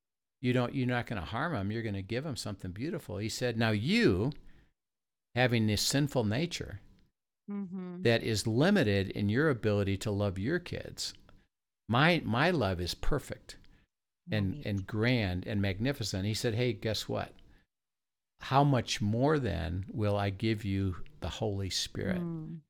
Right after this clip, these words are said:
Speaker 2: Yeah.
Speaker 1: Uh, and it's an interesting, uh, statement. Well, yeah,
Speaker 2: 'Cause what
Speaker 1: but
Speaker 2: a gift that is.
Speaker 1: Yeah,
Speaker 2: That,
Speaker 1: well,
Speaker 2: that
Speaker 1: it
Speaker 2: just recognizing the gift of the Holy Spirit.
Speaker 1: And, and if you
Speaker 2: Whew.
Speaker 1: look at it, 'cause he says, "Well, you're asking for this, and I'll give you the Holy Spirit."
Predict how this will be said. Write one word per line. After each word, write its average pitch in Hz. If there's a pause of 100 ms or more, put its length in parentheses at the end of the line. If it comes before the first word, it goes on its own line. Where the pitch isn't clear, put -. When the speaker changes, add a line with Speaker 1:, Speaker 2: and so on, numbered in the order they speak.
(440)
Speaker 2:
Yeah. 147
Speaker 1:
Uh, 90
and 120
it's 117
an 123
interesting, 147
uh, 95
statement. 101 (880)
Well, 120
yeah, 139
Speaker 2:
'Cause 143
what 226
Speaker 1:
but -
Speaker 2:
a 240
gift 220
that 131
is. -
Speaker 1:
Yeah, 147
Speaker 2:
That, 165
Speaker 1:
well, 143
Speaker 2:
that 160
Speaker 1:
it 135
Speaker 2:
just -
recognizing 160
the 147
gift 269
of 156
the 160
Holy 151
Spirit. - (140)
Speaker 1:
And, 123
and 123
if 117
you 127
Speaker 2:
Whew. -
Speaker 1:
look -
at 120
it, 107
'cause 117
he 117
says, 120
"Well, 127
you're 120
asking 160
for 120
this, 104 (880)
and 110
I'll 110
give 113
you 107
the 98
Holy 98
Spirit." -